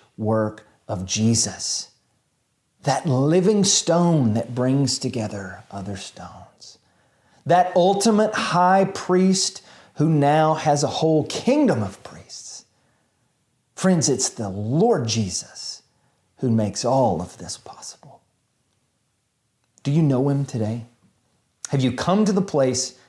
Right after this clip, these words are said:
where you owned up to your own sin and you placed it on Christ and have been saved? If not, friends, we want to help you in that direction. If you have,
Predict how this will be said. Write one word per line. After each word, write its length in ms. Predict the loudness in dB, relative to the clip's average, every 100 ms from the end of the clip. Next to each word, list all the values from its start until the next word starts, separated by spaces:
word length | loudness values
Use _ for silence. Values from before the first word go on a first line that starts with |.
| _ _ _ _ _ _
where 120 | -4 0
you 120 | 2
owned 340 | 4 4 4
up 220 | 2 0
to 100 | -2
your 180 | 0 0
own 220 | 2 2
sin 400 | 0 0 2 2
and 140 | 2 0
you 80 | -2
placed 640 | -6 -6 -2 0 0 -2
it 80 | -2
on 180 | -2
Christ 520 | -4 -4 -4 -4 -6 -12
and 140 | -12
have 200 | -12 -10
been 160 | -10 -8
saved? 500 | -10 -14 -20 _ _ _ _ _ _ _ _ _ -6
If 160 | -4
not, 340 | -2 -2 -2 -6
friends, 320 | -4 -2 -2
we 120 | -2
want 200 | -2 -2
to 60 | -4
help 480 | -8 -8 -6 -6 -10
you 140 | -14
in 100 | -16
that 200 | -20 -20
direction. 460 | -20 -20 -20 -20 _ _ _ _ _ _ _ _ _ -6
If 200 | -4 -2
you 120 | 0
have, 460 | 2 0 -4 -14